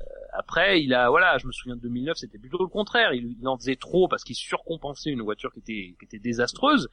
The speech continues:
Ça s'était vu notamment à Monza, où il était sorti, euh, où il s'était sorti pour aller chercher une deuxième ou une troisième place. Euh, bon,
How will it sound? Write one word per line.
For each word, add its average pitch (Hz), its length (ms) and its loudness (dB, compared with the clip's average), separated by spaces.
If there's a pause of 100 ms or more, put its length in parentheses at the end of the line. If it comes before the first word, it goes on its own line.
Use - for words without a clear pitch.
Ça - 100 -8
s'était - 240 -2
vu 120 140 2
notamment 110 420 4
à 101 60 6
Monza, 139 460 2 (160)
où 107 60 -4
il 107 100 0
était 104 200 -8
sorti, 151 680 4
euh, 98 240 6 (140)
où 107 80 0
il - 20 0
s'était 113 300 0
sorti - 380 0
pour 98 180 2
aller 104 100 0
chercher - 320 2
une 110 120 4
deuxième 113 380 4
ou 101 60 2
une 98 80 -6
troisième 110 360 0
place. - 380 0 (400)
Euh, 117 420 2
bon, 147 200 4